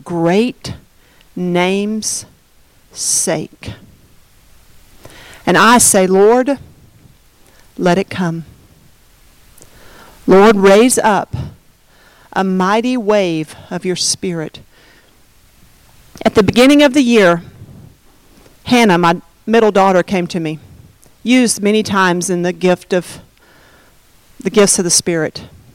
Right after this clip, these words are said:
especially in the area of wisdom and knowledge. She came to me and she said, before covid, before anything,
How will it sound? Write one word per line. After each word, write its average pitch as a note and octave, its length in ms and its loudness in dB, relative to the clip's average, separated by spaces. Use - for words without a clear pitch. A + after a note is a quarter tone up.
especially C4 480 -2
in A#3 80 0
the G#3+ 140 -4
area G3+ 180 2
of E3 100 -4
wisdom F3+ 380 -4
and D#3+ 100 -10
knowledge. D#3 580 -10
She - 160 2
came D4 280 2
to C4 100 2
me A#3 80 4
and G#3+ 80 2
she A#3+ 120 0
said, F#3+ 300 0
before C#4 360 2
covid, A3 440 0
before G3+ 260 -2
anything, F3+ 480 -6